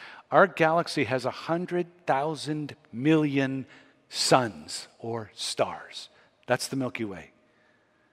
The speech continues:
Hundred thousand million stars or suns. I don't know how many planets that is. That's one of at least a hundred and twenty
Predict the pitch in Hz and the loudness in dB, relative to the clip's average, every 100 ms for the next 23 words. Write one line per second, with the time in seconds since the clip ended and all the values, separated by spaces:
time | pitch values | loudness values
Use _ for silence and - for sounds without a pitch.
0 | _ _ - - 214 208 208 185 - 175 | _ _ -10 0 2 2 0 -2 4 6
1 | 165 170 170 165 156 156 151 151 - - | 6 4 0 0 2 2 0 -2 -4 -2
2 | 127 113 107 101 - - _ _ _ _ | 0 -2 -8 -12 -16 -20 _ _ _ _
3 | _ _ - 123 110 - 110 90 85 - | _ _ -4 -2 0 0 0 -4 -16 -18
4 | - _ _ _ _ _ _ _ _ _ | -20 _ _ _ _ _ _ _ _ _
5 | _ 123 131 110 120 117 110 113 95 92 | _ -4 -2 -2 -4 -6 -8 -8 -8 -10
6 | - 87 85 - - _ _ _ _ 139 | -12 -12 -14 -20 -20 _ _ _ _ -4
7 | 135 135 170 170 131 135 131 - - - | -4 -4 0 0 0 -4 -12 -20 -20 -20
8 | - _ 131 113 107 147 165 - 123 151 | -20 _ -4 -4 -4 -4 -4 -4 -6 -4
9 | 147 143 - 123 - - 131 - 143 135 | -4 -6 -6 -10 -10 -8 -10 -8 -10 -10